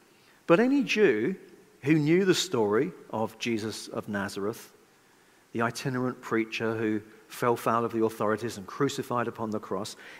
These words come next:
any Jew would be listening to this story with great disappointment, because the kingdom of God had clearly not arrived, at least as he was, would be expecting it. They were still under Rome.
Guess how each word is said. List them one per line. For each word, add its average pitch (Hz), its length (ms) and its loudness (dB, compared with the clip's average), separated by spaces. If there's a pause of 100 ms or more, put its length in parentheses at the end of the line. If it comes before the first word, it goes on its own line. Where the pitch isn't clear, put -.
any 240 260 4
Jew 107 460 -2 (160)
would 131 180 4
be 131 120 2
listening 147 420 2
to 123 80 -6
this 127 180 2
story 104 460 0
with 120 340 0
great 143 360 2
disappointment, 107 680 -8
because 160 320 -2
the 180 80 0
kingdom 202 480 2
of 185 160 -2
God 107 300 0
had 123 320 -4
clearly 156 640 2 (680)
not 120 280 2
arrived, 104 600 -2 (120)
at 170 100 4
least 220 280 2
as 156 100 -6
he 147 100 4
was, 117 180 0 (200)
would 151 160 -2
be 107 100 0
expecting 98 540 -4
it. 87 120 -12 (440)
They 156 140 10
were 170 80 8
still 220 420 8
under 110 240 0
Rome. 95 360 -4